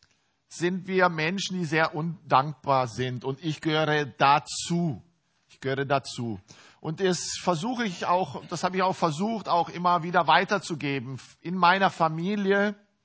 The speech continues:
in meinen, mit meinen Kindern, meiner Frau, aber auch mit meinem Team. Und das möchte ich euch, was mir auf dem Herzen liegt, auch an euch weitergeben. Ist es nicht schön, wenn man Leute trifft, die dankbar sind?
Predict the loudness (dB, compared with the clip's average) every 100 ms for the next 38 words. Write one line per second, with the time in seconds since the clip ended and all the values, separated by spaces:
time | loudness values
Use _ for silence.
0 | _ _ _ _ _ _ -6 2 4 4
1 | 2 -4 -4 -6 0 2 2 -2 -2 0
2 | 2 6 6 6 2 -2 -6 _ -2 0
3 | 2 0 -2 0 4 8 8 6 0 -4
4 | _ -4 2 2 0 -8 -4 -2 0 -2
5 | -8 -10 -8 -4 -4 -4 -4 -2 -2 -2
6 | -2 -2 -2 -2 0 -2 -2 0 0 0
7 | -2 0 0 0 -8 -8 -4 -4 -4 -6
8 | -4 -2 -2 -2 -2 -2 -4 -8 -10 -14
9 | -16 -20 _ _ _ _ _ _ -20 -20
10 | -4 -2 0 -2 -2 0 2 4 4 2
11 | 4 4 6 4 4 0 -6 0 0 0
12 | -6 0 2 2 0 -2 -2 -6 -8